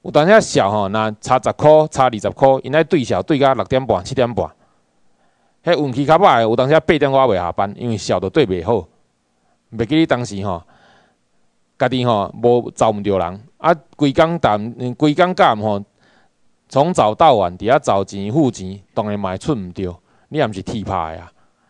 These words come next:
爱对小都爱对到外面去，逐工一定小爱对好才会使下班。啊，即摆过来去招保险，搁有业绩，吼。啊，即摆银行搁有洗人，你敢知？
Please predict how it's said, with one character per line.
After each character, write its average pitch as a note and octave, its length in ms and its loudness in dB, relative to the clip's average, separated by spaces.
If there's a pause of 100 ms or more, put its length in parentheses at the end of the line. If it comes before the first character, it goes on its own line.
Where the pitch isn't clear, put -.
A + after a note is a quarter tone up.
(140)
爱 C#3+ 200 2
对 C#3 180 -2
小 F#2 160 -6
都 F#2 80 -4
爱 A#2+ 100 0
对 C3 200 -4
到 B2 100 2
外 G2 140 -2
面 F2 200 -12
去， - 180 -18 (260)
逐 C3+ 60 2 (120)
工 F3+ 180 0
一 F3+ 60 -6
定 C#3+ 180 -2
小 A2+ 160 -2
爱 G#2+ 140 2
对 C3 180 0
好 B2 100 2
才 A2 120 0
会 F#2 60 -2
使 A2 120 -4
下 G2 160 -8
班。 F2+ 240 -6 (1700)
啊， C#3+ 120 0
即 E3 100 -4
摆 D3 140 2
过 D3 120 2
来 C3 80 4
去 B2+ 80 -6
招 G#2+ 220 -4
保 A2 220 -2
险， A2 180 -2 (220)
搁 E3 100 2
有 B2 120 0
业 A2 200 -8
绩， A2 180 -8 (680)
吼。 G2+ 320 -6 (320)
啊， D#3+ 100 -2
即 E3 100 -2
摆 F3 120 4
银 C3 240 -2
行 A2+ 140 -2
搁 E3 80 2
有 A#2+ 80 0
洗 C#3+ 220 -2
人， G2+ 200 0
你 A2+ 80 -8
敢 A#2 180 -2
知？ A#2 80 -4